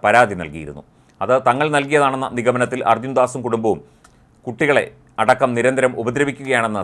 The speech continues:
സി പി എം പ്രവർത്തകരായ നാട്ടുകാർ പറയുന്നു. ഏറ്റവും ഒടുവിൽ ചെറിയ കുട്ടിക്ക് നേരെ വടിവാൾ എറിയുന്ന സംഭവം കൂടി ഉണ്ടായപ്പോഴാണ് തങ്ങൾ സഹികെട്ട് പ്രതികരിച്ചതെന്നും കല്ലെറിഞ്ഞവർ പറയുന്നു. ബ്രാഞ്ച് സെക്രട്ടറി നടത്തുന്ന പാറഖനനം അനധികൃതമാണെന്ന ആക്ഷേപം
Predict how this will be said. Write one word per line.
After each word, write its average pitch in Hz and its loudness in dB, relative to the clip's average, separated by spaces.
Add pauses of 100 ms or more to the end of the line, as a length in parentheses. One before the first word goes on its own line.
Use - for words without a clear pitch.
സി 123 -6
പി 135 -8
എം 127 -4
പ്രവർത്തകരായ 113 2
നാട്ടുകാർ 92 -2
പറയുന്നു. 78 -8 (420)
ഏറ്റവും 120 -2
ഒടുവിൽ 117 -6 (100)
ചെറിയ 127 0 (100)
കുട്ടിക്ക് 127 -8
നേരെ 120 0
വടിവാൾ 127 4 (120)
എറിയുന്ന 123 -4
സംഭവം 117 -4
കൂടി 117 -6
ഉണ്ടായപ്പോഴാണ് 110 0 (380)
തങ്ങൾ 110 0 (140)
സഹികെട്ട് 127 -2
പ്രതികരിച്ചതെന്നും 120 -4 (200)
കല്ലെറിഞ്ഞവർ 110 -2
പറയുന്നു. 78 -8 (440)
ബ്രാഞ്ച് 110 2
സെക്രട്ടറി 110 -6
നടത്തുന്ന 110 -2 (140)
പാറഖനനം 110 0
അനധികൃതമാണെന്ന 110 -4 (220)
ആക്ഷേപം 107 -8